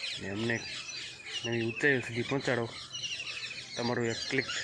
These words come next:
અમારી જિંદગી બદલી શકે છે. તો વધારે આપણે સમય નથી બગાડવો. ચાલો, આવતીકાલે પાછા મળશું, એટલે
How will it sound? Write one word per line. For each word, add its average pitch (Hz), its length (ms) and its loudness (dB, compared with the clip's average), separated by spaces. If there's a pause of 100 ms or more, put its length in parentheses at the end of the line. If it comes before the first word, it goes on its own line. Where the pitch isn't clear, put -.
(160)
અમારી 113 280 2
જિંદગી 123 300 2
બદલી 131 280 2
શકે 113 260 2
છે. 113 80 0 (3500)
તો - 140 -6
વધારે 151 320 8
આપણે 156 240 8 (440)
સમય 147 240 8
નથી 160 220 8
બગાડવો. 131 280 8 (920)
ચાલો, 143 200 8 (960)
આવતીકાલે 139 480 8
પાછા 131 240 6
મળશું, 143 300 6
એટલે 123 180 4